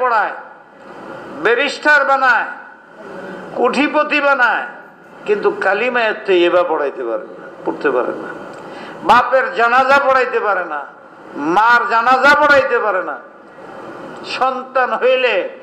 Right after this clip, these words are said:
কানে আজান দিতে পারে না, সূরা ইয়াসিন পড়তে পারে না, সূরা ওয়াকিয়া পড়তে পারে না, কোরআনের তেলাওয়াত করতে পারে না, এইটি শিখায় যে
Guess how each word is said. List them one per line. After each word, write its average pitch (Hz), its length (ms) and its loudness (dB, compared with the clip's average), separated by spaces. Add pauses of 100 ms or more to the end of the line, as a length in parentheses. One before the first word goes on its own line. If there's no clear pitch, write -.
(160)
কানে 277 300 2
আজান 269 380 4
দিতে 269 280 0
পারে 226 240 0
না, 165 220 -4 (1120)
সূরা 247 380 0
ইয়াসিন 262 640 0
পড়তে 269 320 2
পারে 233 280 0
না, 147 260 -4 (1160)
সূরা 254 420 4
ওয়াকিয়া 262 580 4
পড়তে 269 280 0
পারে 220 260 0
না, 160 220 -4 (720)
কোরআনের 269 420 2 (120)
তেলাওয়াত 269 560 6
করতে 269 280 0
পারে 247 260 0
না, 196 200 -4 (1200)
এইটি 302 420 2
শিখায় 302 560 2
যে 247 440 0